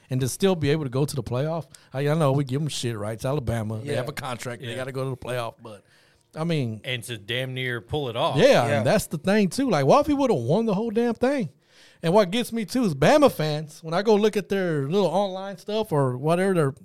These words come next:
Speaker 1: fan pages and stuff, talking shit 'cause they lost two games.
Speaker 2: <laughs> Yeah, it's like
Speaker 3: The world has fallen.
Speaker 2: Yeah. It's like, "We're Baylor fans, dang it." Like
Speaker 1: Uh, yeah, that's what I'm saying. Like, what? You go to the playoffs, like, almost every year, and you're just like, "Oh, da-,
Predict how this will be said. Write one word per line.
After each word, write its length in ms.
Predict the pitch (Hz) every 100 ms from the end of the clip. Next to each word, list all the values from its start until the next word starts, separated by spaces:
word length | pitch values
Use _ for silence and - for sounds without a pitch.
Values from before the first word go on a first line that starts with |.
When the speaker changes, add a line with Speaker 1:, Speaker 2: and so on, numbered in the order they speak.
| _
Speaker 1:
fan 200 | - 220
pages 300 | - 208 214
and 120 | 214 208
stuff, 260 | 247 247 247 _ _ - _ _ _ -
talking 320 | 381 302 233
shit 300 | - 330 403
'cause 140 | 233
they 140 | 240 269
lost 280 | 269 254
two 140 | - 320
games. 480 | 349 440 240 - - _ _ _
Speaker 2:
<laughs> 100 | - 143 - 679 - 311 -
Yeah, 280 | 370 277 233 - 202
it's 240 | 208 240
like 400 | 170 170 143 139 _ _ - - 135
Speaker 3:
The 100 | 139
world 360 | 143 185 185
has 160 | 160 -
fallen. 540 | 143 160 170 165 165 254
Speaker 2:
Yeah. 280 | 214 160 120 - - - _ _ _ _ _
It's 120 | 196
like, 220 | 196 160 135 -
"We're 220 | - 269
Baylor 340 | 240 247 330 277
fans, 320 | 240 196 175
dang 240 | 202 214
it." 180 | 247 277
Like 220 | - 392
Speaker 1:
Uh, 40 | 190
yeah, 320 | 127 370 311 170
that's 160 | 226
what 80 | 302
I'm 100 | 285
saying. 200 | 277 208
Like, 140 | 160
what? 280 | 135 294 427
You 80 | 202
go 140 | 233
to 100 | 269
the 120 | 240 165
playoffs, 540 | 170 208 240 208 -
like, 200 | 143 139
almost 280 | 170 214 170
every 260 | 175 196 147
year, 380 | 135 202 262
and 100 | 190
you're 100 | 143
just 260 | 170 175 143
like, 200 | 147 95 90
"Oh, 120 | 170
da-, 200 | -